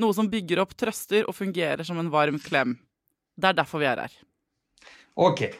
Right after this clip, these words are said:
Speaker 2: da skal vi bare gi henne en liten varm klem her. Ehm,
Speaker 1: Ja.
Speaker 2: det, det jeg kan, det, det jeg kan si er at, eh, fødeavdelingen går som vanlig. Vi er vært megaheldige,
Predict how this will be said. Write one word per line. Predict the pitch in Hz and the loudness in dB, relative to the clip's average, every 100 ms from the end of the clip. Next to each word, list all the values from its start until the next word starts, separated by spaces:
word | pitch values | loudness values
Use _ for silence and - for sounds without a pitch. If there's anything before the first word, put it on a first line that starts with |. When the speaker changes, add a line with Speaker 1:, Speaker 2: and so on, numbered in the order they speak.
| - | -4
Speaker 2:
da | 147 | -2
skal | 139 185 185 | 0 2 4
vi | 170 | 6
bare | |
gi | 143 131 | 6 6
henne | 131 139 | 4 2
en | 147 | 2
liten | 139 127 107 | 0 -2 0
varm | 98 98 | 0 -2
klem | 101 90 | -6 -8
her. | 90 - - | -10 -12 -8
Ehm, | 135 139 139 | 0 4 4
Speaker 1:
Ja. | 143 139 - - - - - - | 4 0 -8 -14 -18 -18 -20 -2
Speaker 2:
det, | 139 175 175 - 160 | 6 6 6 0 2
det | 156 | 6
jeg | 160 | 6
kan, | 170 180 175 - | 6 2 0 -4
det, | 160 156 156 151 156 - 160 156 151 156 | -2 -2 -2 -6 -10 -14 -6 -4 -2 2
det | 160 | 2
jeg | 151 | 4
kan | 170 | 0
si | 160 170 185 | 0 -2 0
er | 185 135 127 143 | 2 4 4 4
at, | 151 151 | 2 2
eh, | 156 | 0
fødeavdelingen | 151 - 147 113 113 120 147 151 139 123 | 0 2 4 4 0 0 2 2 2 0
går | 127 120 | 2 2
som | - 135 | 0 0
vanlig. | 123 107 95 101 107 120 113 | 2 2 0 -4 -6 -6 0
Vi | 127 160 190 | 4 4 2
er | - - - 127 131 151 151 - _ - | -6 -8 -2 0 2 2 -2 -6 _ -6
vært | 147 143 - | -6 -6 -4
megaheldige, | 143 127 117 107 104 107 107 107 143 | 0 2 2 0 -2 -2 -2 0 2